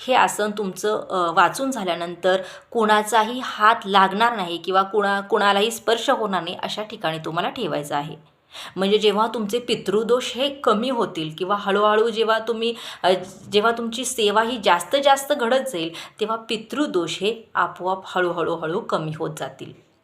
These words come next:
आणि यामुळे तुमची जी काही, अ, रखडलेली कामं असतील किंवा ज्या काही अडचणी आहेत, तर ह्या अडचणी नक्कीच कमी होतील. आणि यासाठी सुद्धा तुम्ही पितृदोषासाठी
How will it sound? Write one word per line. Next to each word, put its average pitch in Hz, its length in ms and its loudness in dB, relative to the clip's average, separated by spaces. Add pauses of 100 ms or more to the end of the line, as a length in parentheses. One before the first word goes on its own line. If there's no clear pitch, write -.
(240)
आणि 196 280 -8 (100)
यामुळे 175 600 2 (340)
तुमची 196 300 -4
जी 190 260 -4
काही, 220 360 2 (180)
अ, - 200 -2 (800)
रखडलेली 220 680 2
कामं 208 440 4
असतील 156 480 -6
किंवा 185 280 2
ज्या 190 220 2
काही 208 320 0
अडचणी 277 720 6 (260)
आहेत, 170 280 -2 (340)
तर 214 80 4
ह्या 220 160 -4
अडचणी 180 800 0
नक्कीच 175 460 -6
कमी 151 240 -4
होतील. 156 320 -8 (840)
आणि 180 240 -2
यासाठी 220 520 2
सुद्धा 196 380 -4 (300)
तुम्ही 196 280 -2 (160)
पितृदोषासाठी 170 1080 -4